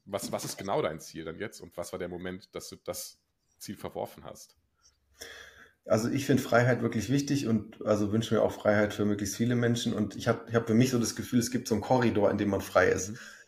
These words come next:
Speaker 2: Und der hört nach unten da auf, wo man finanzielle Sorgen hat, also wo man irgendwie nicht weiß, wie man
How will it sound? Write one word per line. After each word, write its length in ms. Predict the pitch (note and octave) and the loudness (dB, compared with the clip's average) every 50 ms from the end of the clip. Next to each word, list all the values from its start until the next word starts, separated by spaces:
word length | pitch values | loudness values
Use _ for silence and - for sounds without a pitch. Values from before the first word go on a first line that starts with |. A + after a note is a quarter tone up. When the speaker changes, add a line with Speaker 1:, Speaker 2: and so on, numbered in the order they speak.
| _ _ _ | _ _ _
Speaker 2:
Und 200 | - G#2+ G#2 G#2 | -4 -2 4 6
der 100 | G#2+ G#2 | 6 8
hört 120 | G#2+ A#2 A#2+ | 8 8 6
nach 140 | A2+ - | 4 4
unten 280 | - C3+ C#3+ D3 C#3 B2 | 4 4 4 4 4 6
da 180 | B2+ B2+ B2+ B2 | 8 8 8 10
auf, 200 | A#2+ B2+ B2 - | 8 6 4 4
wo 60 | A2+ | 4
man 260 | A2+ A2+ A2 G#2+ G#2+ | 4 6 6 4 2
finanzielle 480 | G2+ - A#2 A2 G#2+ G#2 - G#2+ G2+ G2+ | 2 2 4 4 4 2 2 2 2 2
Sorgen 380 | F#2+ F#2+ G2+ A#2 B2+ C#3+ C#3 C#3 | 4 4 4 6 6 4 2 2
hat, 140 | C#3 C#3 | 0 2
also 240 | - A2 G#2+ G2+ G2 | 2 0 0 0 0
wo 80 | G2+ G#2 | 0 0
man 280 | G2+ G#2 G#2 G#2 G#2 | 2 2 2 2 0
irgendwie 220 | G#2 G2+ G2+ G#2 G#2 | 0 -2 -2 0 0
nicht 200 | G#2 G#2 - - | 0 -2 0 2
weiß, 300 | G#2 G2+ G#2 G#2 - - | 2 2 4 2 0 -2
wie 60 | G#2 | -2
man 480 | G#2 G2+ G2 F#2+ G2 G2 - - G2+ G2+ | -2 -2 -2 -4 -8 -12 -14 -14 -16 -18